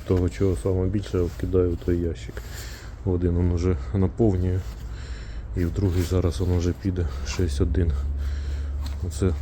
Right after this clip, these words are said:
отака, отака процедура проходить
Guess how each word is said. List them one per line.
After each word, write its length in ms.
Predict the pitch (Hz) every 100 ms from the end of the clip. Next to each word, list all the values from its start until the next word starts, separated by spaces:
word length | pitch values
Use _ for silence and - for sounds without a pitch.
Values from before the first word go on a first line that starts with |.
| -
отака, 380 | 95 95 - 95 76 - - - - - - - - - - -
отака 300 | 95 101 101
процедура 640 | 95 98 - 98 92 87 87 - - - -
проходить 440 | - - 98 87